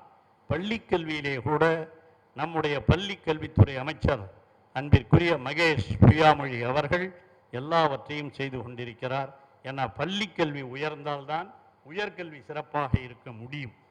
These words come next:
அதான் பேஸ். அந்த அடிப்படையில் தான் தமிழக முதலமைச்சர் தளபதி அவர்கள் செயல்பட்டு கொண்டிருக்கிறார்கள். ஆகவே நீங்களெல்லாம் எந்த பணிக்கு சென்றாலும்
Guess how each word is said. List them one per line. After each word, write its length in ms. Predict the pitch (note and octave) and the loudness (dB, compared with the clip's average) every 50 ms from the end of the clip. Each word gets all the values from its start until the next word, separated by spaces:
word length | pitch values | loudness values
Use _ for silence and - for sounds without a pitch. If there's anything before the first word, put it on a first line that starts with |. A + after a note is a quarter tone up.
| _ _ - | _ _ -16
அதான் 280 | A#2 A#2+ D#3 E3 D#3+ C#3 B2 C3 | -12 -8 -8 -8 -8 -8 -4 -2
பேஸ். 420 | E3 F3 E3 - - - - - - - - - _ _ _ _ _ - | -2 0 4 4 4 6 6 4 4 2 0 -16 _ _ _ _ _ -16
அந்த 400 | - C#3+ E3 D#3+ D#3+ D#3 D3 C3+ | -14 -14 -10 -6 -4 -4 -2 -4
அடிப்படையில் 640 | C3 D3 E3+ G3+ - - - F3 D#3+ D#3 D3 C#3 C3 | -4 -4 -4 -2 4 6 6 6 6 0 -6 -8 -8
தான் 340 | C3+ C#3+ C#3 C3 A2+ G2+ - - - _ _ - | -4 -4 -4 -4 -4 -10 -20 -20 -20 _ _ -10
தமிழக 400 | C3 C#3+ F3 E3+ E3+ D#3 D3 C#3+ | -8 -4 0 0 0 0 0 -4
முதலமைச்சர் 680 | B2+ C3+ C#3+ D#3+ D#3+ D#3 D3+ - - - C3 - - - | -6 -4 -2 -2 -2 -2 -4 0 2 2 2 0 -4 -8
தளபதி 380 | C3 C#3+ D#3+ D#3+ D#3 C#3+ C#3+ | -4 -2 0 0 0 -2 -2
அவர்கள் 440 | C#3 C#3 C#3 C3 A#2 B2+ B2 A2 G#2+ - _ _ _ _ | -4 -4 -4 -4 -6 -8 -10 -10 -14 -18 _ _ _ _
செயல்பட்டு 580 | - - - D3 E3 E3 - - - - - - | 0 0 2 4 4 6 6 6 6 6 -2 2
கொண்டிருக்கிறார்கள். 960 | - - B2+ B2+ C3+ B2+ B2+ - - C3 C3+ C3+ C3+ B2 D#3+ E3 E3 D#3+ - - _ _ _ - | 2 2 2 2 -6 -8 -8 -8 -6 -4 -2 -2 0 0 0 -2 -2 -10 -16 -20 _ _ _ 0
ஆகவே 400 | B2+ C#3 B2+ B2+ C3 C3+ B2+ A#2 | 0 0 2 0 -4 -6 -6 -8
நீங்களெல்லாம் 800 | A#2 C3 C#3+ C#3+ C#3+ C#3+ C#3+ C#3+ D3 D3 D3+ D#3+ E3 F3+ G3 - - - - - _ - | -8 -10 -8 -6 -2 -2 0 0 0 2 4 4 4 4 0 -6 -12 -20 -20 -20 _ -12
எந்த 360 | B2+ B2 D3 D#3+ E3 G3+ F#3+ | -10 -10 -6 0 2 2 4
பணிக்கு 460 | - - - D3+ D3+ C#3 - C#3+ C3 A2 | 8 6 6 6 4 -8 -12 -14 -16 -14
சென்றாலும் 540 | - B2+ B2+ C3 C3+ C3+ C3+ C3+ C3 A#2 | -12 -12 -10 -6 -4 -4 -2 -4 -4 -8